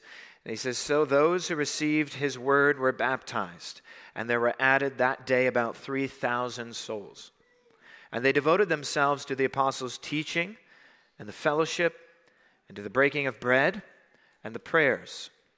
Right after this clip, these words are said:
And awe or fear came upon every soul. Many wonders and signs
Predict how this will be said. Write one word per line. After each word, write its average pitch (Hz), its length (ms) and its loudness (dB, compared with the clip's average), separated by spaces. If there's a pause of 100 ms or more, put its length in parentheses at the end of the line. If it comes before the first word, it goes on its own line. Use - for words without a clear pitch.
(1040)
And 123 220 -2
awe 135 540 4
or 110 140 0
fear 123 440 2
came 123 320 -4
upon 117 380 0 (300)
every 156 460 0
soul. 127 580 -2 (400)
Many 151 200 0
wonders 143 880 0 (100)
and 98 140 -20
signs 120 880 -6